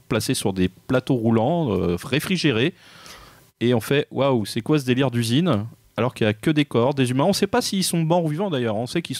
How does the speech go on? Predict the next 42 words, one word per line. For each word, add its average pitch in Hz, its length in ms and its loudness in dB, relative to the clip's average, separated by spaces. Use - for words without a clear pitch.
y 120 80 0
en 127 40 2
a 143 60 2
qui 170 140 -6
sont 127 100 -2
congelés, 131 380 0
il 143 60 0
y 131 40 -4
en 110 80 -4
a 117 60 -2
qui - 100 -12
sont 120 140 -8
envoyés 117 160 -2
sur 117 120 -6
des 107 120 -2
camions. 131 280 0
Et 120 80 2
là, 127 120 4
il 151 40 4
y 139 60 4
a 123 40 4
un 120 40 2
mec 131 240 0
en 117 60 2
combinaison, 120 840 2
euh, - 20 2
qui - 140 -4
le 123 40 2
repère 131 440 2
et 123 40 0
qui 113 160 -10
fait, 117 140 -2
euh, « 87 580 2
Bah, 123 240 2
euh, 139 720 0
t'es, 147 180 -2
t'es 160 160 -2
pas 190 120 0
endormi, 226 360 2
toi ? » « 180 300 -2
Bah 95 220 2
non. » 170 300 -2